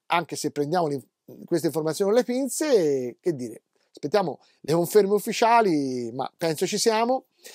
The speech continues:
In ogni caso, se le previsioni si avvereranno, il nuovo Mavic tre Pro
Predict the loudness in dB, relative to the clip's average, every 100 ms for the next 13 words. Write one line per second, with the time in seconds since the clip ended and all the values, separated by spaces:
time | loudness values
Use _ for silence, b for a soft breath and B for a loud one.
0 | B B -2 2 2 2 2 2 4 4
1 | 4 2 0 _ 0 2 2 0 -2 0
2 | 0 -2 -8 -8 -4 0 0 -2 -4 0
3 | 2 2 0 0 0 -2 -4 _ _ 0
4 | 4 4 2 -2 -4 -6 0 0 0 4
5 | 4